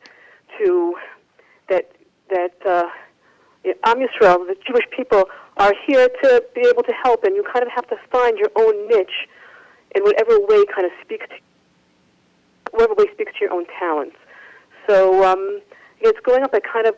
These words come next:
always wanted to kind of dream and figure out which, how I wanted to find the way that I would contribute. And, um, it took me some time. It took me until, uh, I was about probably thirty to really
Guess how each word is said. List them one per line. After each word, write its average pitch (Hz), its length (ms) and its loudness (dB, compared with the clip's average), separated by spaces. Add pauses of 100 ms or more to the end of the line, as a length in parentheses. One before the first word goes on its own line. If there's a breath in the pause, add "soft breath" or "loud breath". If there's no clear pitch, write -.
(160)
always 214 200 0
wanted 440 320 2 (120)
to 403 240 2 (400 loud breath)
kind 185 140 0
of 190 60 -6 (640 soft breath)
dream 254 460 0
and 185 120 0 (120)
figure 240 180 0
out 202 160 2
which, 226 140 0 (200)
how 247 360 -2
I 247 100 4
wanted 220 360 2
to - 60 -18 (120)
find 202 100 -2 (640 loud breath)
the 190 80 2
way 202 120 4
that 180 160 0
I 180 140 0
would 196 140 -2
contribute. 214 600 -2 (640 soft breath)
And, 202 320 -2
um, 208 180 2
it 247 80 -4
took - 140 -2
me 359 140 8
some 349 80 4
time. 269 320 2
It - 260 -20
took - 140 -10
me 226 100 -6
until, 214 220 2
uh, 214 340 4
I - 80 -
was 214 160 -4
about 208 240 0
probably 214 280 -4 (120)
thirty 202 320 2 (360 loud breath)
to 190 60 -4
really 202 240 2